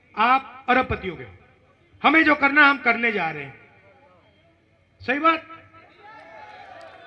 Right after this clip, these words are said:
बात रही मजदूरों की, आशा और आंगनवाड़ी में जो महिलाएं काम कर-, करती हैं उनकी, आज दो सौ पचास रुपए मिलता है मनरेगा के लिए,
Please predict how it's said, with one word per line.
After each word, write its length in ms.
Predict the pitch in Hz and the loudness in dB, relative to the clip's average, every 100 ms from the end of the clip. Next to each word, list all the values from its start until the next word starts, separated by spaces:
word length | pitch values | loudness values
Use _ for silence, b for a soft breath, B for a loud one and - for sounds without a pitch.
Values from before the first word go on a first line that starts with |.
| - - | -20 2
बात 260 | 214 311 302 | 6 6 6
रही 200 | 277 302 | 2 2
मजदूरों 460 | 294 277 277 277 262 | 0 0 0 -2 -2
की, 220 | 254 196 - - - - - - _ _ _ _ _ _ _ - | -4 -6 -8 -18 -20 -20 -20 -20 _ _ _ _ _ _ _ 2
आशा 340 | 247 247 285 | 4 6 4
और 80 | 277 | 6
आंगनवाड़ी 520 | 254 254 269 262 269 | 4 2 -2 -2 -2
में 80 | 269 | -4
जो 120 | 269 208 | -6 -4
महिलाएं 380 | 233 240 269 269 | -2 0 0 2
काम 200 | 247 254 | 2 2
कर-, 360 | 254 247 - - | -2 -10 -8 -4
करती 240 | 233 254 | -4 -2
हैं 60 | 247 | -4
उनकी, 420 | 226 208 208 180 - _ _ _ _ _ _ _ _ - | -4 -8 -12 -12 -20 _ _ _ _ _ _ _ _ -2
आज 200 | 226 277 | 4 4
दो 160 | 226 262 | 4 -2
सौ 120 | 269 | -2
पचास 360 | 254 247 254 247 | -4 -2 -2 -2
रुपए 220 | 240 247 | -4 -6
मिलता 320 | 226 220 240 | -6 -4 -2
है 200 | 226 214 - - - - _ _ _ _ _ _ _ - - - _ _ | 0 -4 -12 -20 -20 -20 _ _ _ _ _ _ _ -16 -16 -18 _ _
मनरेगा 380 | 208 240 240 233 | -8 -4 0 0
के 100 | 214 | 0
लिए, 160 | 202 | -6